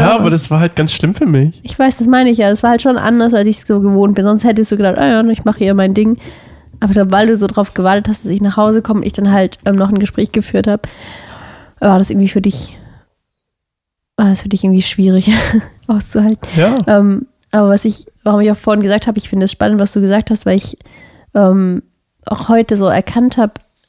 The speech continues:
Speaker 1: dass, oder beziehungsweise in der Therapie, haben wir das <laughs> mal durchgesprochen, und sie hatte gesagt, dass, ähm, das ganz normal ist, dass an irgendeinem Punkt, in der, wenn einer aus dem System sozusagen Therapie macht,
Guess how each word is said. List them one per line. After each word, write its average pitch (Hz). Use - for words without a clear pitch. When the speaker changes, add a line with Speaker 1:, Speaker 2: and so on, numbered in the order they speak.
Speaker 1:
dass, -
oder 202
beziehungsweise 202
in 196
der 190
Therapie, 208
haben 214
wir 190
das 214
<laughs> -
mal 226
durchgesprochen, 233
und 214
sie 220
hatte 220
gesagt, 208
dass, 220
ähm, 185
das 202
ganz -
normal 214
ist, -
dass -
an 220
irgendeinem 254
Punkt, 247
in 220
der, 220
wenn 214
einer 202
aus -
dem 208
System 214
sozusagen 208
Therapie 208
macht, 226